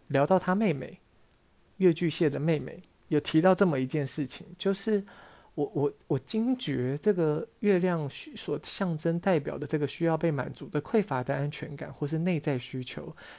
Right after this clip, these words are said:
其实它是一个会从小的时候为你带来，嗯，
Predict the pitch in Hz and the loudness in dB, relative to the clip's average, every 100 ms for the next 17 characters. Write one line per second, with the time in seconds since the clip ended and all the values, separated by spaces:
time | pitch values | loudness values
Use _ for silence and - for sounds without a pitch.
0 | - - 175 220 208 214 - 202 170 147 | -14 -4 -2 -2 -2 -4 -2 -4 0 0
1 | 139 - - 190 - 143 147 - - - | -2 -6 -2 -2 -2 -6 -6 -8 -14 -10
2 | - 139 - 143 - 143 - 170 180 160 | -6 -6 -6 -8 -4 -4 -2 0 2 0
3 | 127 - 196 151 139 135 - 160 - - | -4 -2 0 0 -2 -6 -8 -10 -14 -20
4 | - _ - 135 131 127 127 131 | -20 _ -8 -4 -4 -6 -8 -10